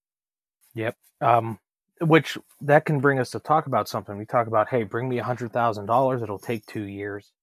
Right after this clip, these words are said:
And one of the issues that some performance shops have, they're started by younger people. They're started by people that may have been professional technicians but were strong enthusiasts,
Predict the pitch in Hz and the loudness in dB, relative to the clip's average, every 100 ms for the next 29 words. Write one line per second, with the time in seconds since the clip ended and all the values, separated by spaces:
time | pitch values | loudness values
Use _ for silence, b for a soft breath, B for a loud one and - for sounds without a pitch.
0 | _ _ _ _ _ _ - 113 104 101 | _ _ _ _ _ _ -12 -8 -6 -8
1 | 98 - _ _ _ - 139 139 151 131 | -12 -16 _ _ _ -10 -2 0 0 2
2 | 139 170 143 123 127 110 - - 120 107 | 0 0 -2 -2 -2 -4 -4 -6 -6 -6
3 | - 131 123 113 - 117 98 - 147 151 | -6 -4 -4 -8 -8 -6 -6 -4 -2 0
4 | 156 - 101 - 120 110 110 104 98 101 | -2 -6 -16 -10 -6 -4 -6 -8 -8 -10
5 | 98 95 - 165 160 147 147 _ _ _ | -12 -14 -4 -4 0 -2 -2 _ _ _
6 | - - 127 120 107 107 104 104 - _ | -14 -6 -2 -2 -2 -2 -2 -6 -12 _
7 | _ - 127 123 110 110 123 117 113 107 | _ -10 -6 -4 -4 -4 -6 -4 -6 -4
8 | 127 143 151 - 123 147 143 156 143 156 | -4 -2 -4 -8 -4 -4 -4 -6 -8 -6
9 | 135 147 143 - 156 151 131 - 107 101 | -6 -6 -8 -6 -8 -8 -12 -12 -8 -8
10 | 101 101 95 - - 127 120 123 104 135 | -6 -8 -12 -14 -8 -4 -4 -4 -8 -4
11 | 139 131 143 151 156 | -4 -2 -4 -4 -6